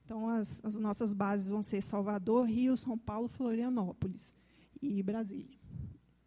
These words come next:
Futuramente, talvez, Manaus. Com relação à tecnologia, a gente decidiu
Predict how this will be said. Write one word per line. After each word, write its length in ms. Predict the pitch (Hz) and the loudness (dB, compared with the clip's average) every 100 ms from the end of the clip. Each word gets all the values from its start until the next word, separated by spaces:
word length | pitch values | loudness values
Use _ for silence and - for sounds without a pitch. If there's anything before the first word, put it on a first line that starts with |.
| _ | _
Futuramente, 800 | - 302 - 285 285 254 233 - | -8 -8 0 0 2 0 0 -2
talvez, 380 | - 233 220 226 | -4 -2 -2 -2
Manaus. 600 | 247 247 214 185 - - - _ _ _ _ _ | -2 -2 -2 -4 -8 -12 -18 _ _ _ _ _
Com 120 | 330 | 0
relação 420 | 320 311 277 294 | 2 2 0 0
à 60 | 277 | -2
tecnologia, 880 | 277 - 262 254 254 202 185 185 175 - - - _ _ _ _ _ - | -4 -2 0 2 0 0 0 -2 -6 -10 -20 -20 _ _ _ _ _ -4
a 80 | 214 | 0
gente 500 | 214 226 226 247 247 - - - - | 2 2 2 -4 -6 -10 -20 -20 0
decidiu 800 | 220 240 269 196 226 247 320 | 2 2 0 0 0 2 0